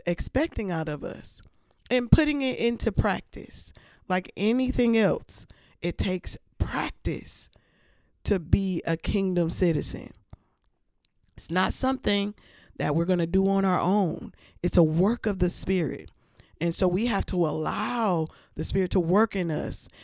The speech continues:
and that takes practice. Just like a, a doctor is practicing medicine, he's doing it,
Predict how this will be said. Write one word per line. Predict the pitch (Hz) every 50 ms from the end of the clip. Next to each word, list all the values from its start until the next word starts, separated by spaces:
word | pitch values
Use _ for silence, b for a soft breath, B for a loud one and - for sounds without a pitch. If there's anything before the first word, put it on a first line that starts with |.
| B B B
and | - 185 185
that | 190 190 185 -
takes | - - 220 208 - - -
practice. | - - - 277 285 302 285 - - - - - - - - - - - b b b b b b b b b b b
Just | - - 226 - -
like | 208 208 202
a, | 156 165 170 160 175
a | 175
doctor | 170 175 202 220 233 - - 208 190
is | 165 170 -
practicing | - - 208 202 220 - - - 226 - 233 226 226
medicine, | 226 233 226 233 240 226 - - 226 233 226 233 b b b b b b b
he's | - - 220 208 185
doing | 165 - 190 220 285 302 262 220
it, | 196 185 190 -